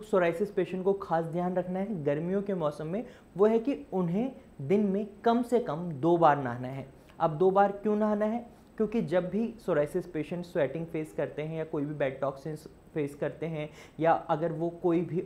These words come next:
ointments लगा रहे हैं, जेल्स लगा रहे हैं या natural remedies जैसे कि अभी मैंने बताया नारियल तेल या घीए का रस भी apply करते हैं और उसके बाद अगर वो दो बार नहा लेते हैं दिन में, तो क्या होता है उनका भी जो reaction होना होता है body में, जो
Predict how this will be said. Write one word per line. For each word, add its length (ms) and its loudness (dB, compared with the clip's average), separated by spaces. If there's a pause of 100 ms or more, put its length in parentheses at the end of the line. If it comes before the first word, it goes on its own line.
ointments 600 -4
लगा 240 0
रहे 140 -2
हैं, 240 -6
जेल्स 340 0
लगा 280 0
रहे 140 -2
हैं 240 -6 (320)
या 100 2
natural 460 0
remedies 600 0
जैसे 240 -2
कि 100 -4
अभी 160 -2
मैंने 200 -6
बताया 300 -2
नारियल 420 0
तेल 320 -2 (180)
या 140 2
घीए 340 2
का 120 0
रस 240 -4
भी 80 -2
apply 280 0
करते 300 -4
हैं 180 -8 (380)
और 100 4
उसके 340 -2
बाद 240 2
अगर 160 2
वो 140 0
दो 200 2
बार 200 4
नहा 240 -2
लेते 260 -2
हैं 140 -2
दिन 140 -2
में, 180 -6
तो 120 -2
क्या 160 -2
होता 240 -2
है 140 0 (140)
उनका 280 2
भी 140 0
जो 340 2 (200)
reaction 560 0
होना 200 2
होता 240 0
है 80 2
body 260 2
में, 180 -4
जो 200 0